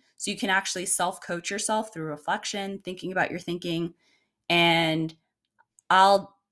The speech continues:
I'm starting to incorporate more of that into my sort of, like, daily reflections, like, my personal daily reflections,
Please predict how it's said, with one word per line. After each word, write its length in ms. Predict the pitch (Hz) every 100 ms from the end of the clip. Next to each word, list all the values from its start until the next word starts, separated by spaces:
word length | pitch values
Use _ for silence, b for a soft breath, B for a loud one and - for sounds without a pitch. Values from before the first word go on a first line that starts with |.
| _
I'm 200 | 190 202
starting 320 | 214 190 170 175
to 120 | -
incorporate 460 | 180 175 156 165
more 160 | 160 156
of 80 | 156
that 240 | 147 139
into 220 | 156 160
my 640 | 160 170 175 175 170 170 175
sort 240 | - 151
of, 100 | 151
like, 180 | 143 147
daily 280 | 156 151 151
reflections, 840 | 156 147 151 - 147 147 151 - -
like, 160 | 127
my 120 | - -
personal 400 | - 165 175 175
daily 220 | 175 180
reflections, 640 | 190 196 202 208 208 214